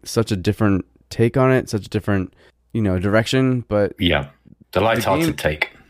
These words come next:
Speaker 1: Yeah, the lighthearted take
Speaker 2: Yeah.
Speaker 1: actually works well for them, and I think it fits their general, like, you know, their, their, their library of games. So, uh, I'm looking forward to seeing how it ends up, because I think it's this update, and then they're gonna do, like, one last polishing update and then go to full release. So we'll keep an eye on it, and I'll probably do a Let's Play of it again.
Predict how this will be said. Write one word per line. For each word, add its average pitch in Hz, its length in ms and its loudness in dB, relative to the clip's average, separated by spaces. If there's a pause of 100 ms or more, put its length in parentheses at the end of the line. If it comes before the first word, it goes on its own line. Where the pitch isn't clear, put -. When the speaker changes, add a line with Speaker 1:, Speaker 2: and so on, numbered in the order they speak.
(220)
Speaker 1:
Yeah, 160 280 0
the 139 100 0
lighthearted 156 360 2
take 143 200 0
Speaker 2:
Yeah. 123 80 2
Speaker 1:
actually 113 220 -2
works 104 220 0
well 92 200 0
for - 120 -8
them, 90 160 -2
and 92 80 -2
I 98 60 0
think 113 220 -4
it 107 100 -6
fits - 420 -6 (200)
their 107 600 2 (220)
general, 98 580 0
like, 92 280 -2
you 98 60 -4
know, 95 100 -2
their, 98 260 -2
their, 98 240 -2 (400)
their 107 260 0
library 98 440 4
of 87 100 0
games. 82 500 -6
So, 90 420 -4 (440)
uh, 156 60 -2
I'm 156 640 0
looking 147 220 0
forward 127 280 -2
to 110 40 -6
seeing 117 260 -2
how 113 180 0
it 104 60 -2
ends 104 200 -4
up, 101 240 -2
because 104 260 -4
I 110 60 0
think 127 220 -2
it's - 280 -10
this 139 240 -2
update, 131 460 2
and 117 100 2
then 113 100 2
they're 113 100 2
gonna 107 220 0
do, 113 340 2
like, 104 160 2
one 110 280 0
last 107 520 0
polishing 110 440 2
update 104 420 2
and 101 100 -2
then 98 120 -2
go 98 140 0
to 92 80 -2
full 101 240 -4
release. 95 380 -2
So 95 460 -2
we'll 98 140 -8
keep 131 220 -6
an 127 80 0
eye 131 120 2
on 104 120 0
it, 90 160 -6
and 92 180 -4
I'll 98 260 0
probably 117 280 0
do 104 180 -2
a - 20 0
Let's 98 160 -2
Play 92 160 -2
of 90 60 -2
it 87 80 -2
again. 85 300 -8